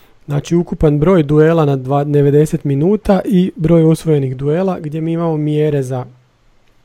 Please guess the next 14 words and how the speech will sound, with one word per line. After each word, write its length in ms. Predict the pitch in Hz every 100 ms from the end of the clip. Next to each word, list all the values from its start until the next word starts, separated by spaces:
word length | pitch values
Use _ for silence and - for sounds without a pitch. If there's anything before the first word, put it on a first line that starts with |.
| _ _ -
kao 180 | - 143
prvog 380 | 131 156 151 117
čovjeka 400 | - 143 139 131
sa 120 | 143
najvećim 580 | 143 156 139 139 135 123
brojem 300 | 135 131 123
duela 500 | 131 139 165 175 160 - _ _
i 180 | 165 165
drugi 380 | 135 151 180 143
je 100 | 135
po 140 | 139
broju 340 | 131 143 143 135
osvojenih 440 | 135 147 123 120
duela. 360 | 123 127 147